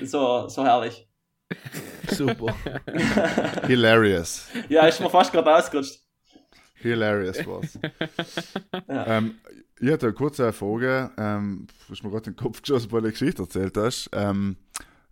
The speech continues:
Speaker 3: w-, w-, wie wird eigentlich, äh, The Big Bang Theory so gesehen?
Speaker 1: Bei
Speaker 3: Die Serie.
Speaker 1: bei wem?
Speaker 3: Hallo,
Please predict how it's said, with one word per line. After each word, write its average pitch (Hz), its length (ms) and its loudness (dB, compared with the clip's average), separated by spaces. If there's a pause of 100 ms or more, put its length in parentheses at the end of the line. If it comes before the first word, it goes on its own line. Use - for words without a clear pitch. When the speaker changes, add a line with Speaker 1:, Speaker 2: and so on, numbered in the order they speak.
(140)
Speaker 3:
w-, 113 80 -2 (720)
w-, - 120 -14 (160)
wie 113 120 -2
wird 123 180 0
eigentlich, 117 420 -2
äh, 98 260 0
The 101 80 -8
Big 117 260 -6
Bang 110 260 -2
Theory 107 400 -4
so 98 200 -6
gesehen? 92 520 -8 (1300)
Speaker 1:
Bei 139 80 -2
Speaker 3:
Die 113 60 -2
Serie. 95 580 -4 (760)
Speaker 1:
bei 117 180 -2
wem? 107 280 -6
Speaker 3:
Hallo, 110 200 -4